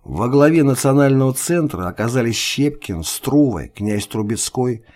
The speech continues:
Астров и другие, большинство которых опять-таки удрало в тысяча девятьсот восемнадцатом году на юг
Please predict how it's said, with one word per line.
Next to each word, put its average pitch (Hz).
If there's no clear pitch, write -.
Астров 117
и 147
другие, 95
большинство 160
которых 135
опять-таки 127
удрало 117
в -
тысяча 110
девятьсот 104
восемнадцатом 107
году 123
на 135
юг 87